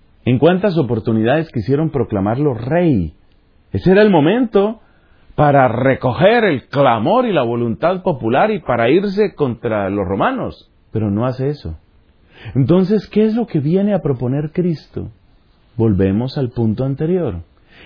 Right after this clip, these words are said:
Él habla del reinado de Dios, habla de Dios reinando y habla de Dios como Padre.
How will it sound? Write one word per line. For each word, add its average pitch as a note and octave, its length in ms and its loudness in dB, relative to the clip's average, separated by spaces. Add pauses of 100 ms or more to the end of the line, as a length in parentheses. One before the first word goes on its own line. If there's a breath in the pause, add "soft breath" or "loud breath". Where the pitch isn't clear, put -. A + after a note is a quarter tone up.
Él C#3+ 180 4
habla F#3+ 520 2 (140)
del B2+ 220 0
reinado B2+ 560 -2
de B2+ 140 -4
Dios, C3 340 -4
habla C#3 240 -2
de C#3+ 140 0
Dios D3+ 360 -2
reinando A2+ 720 -4 (440)
y G2+ 160 2
habla D#3 520 0 (600)
de G#2+ 180 0
Dios A2+ 320 -2
como A2 280 -4
Padre. D2+ 500 -6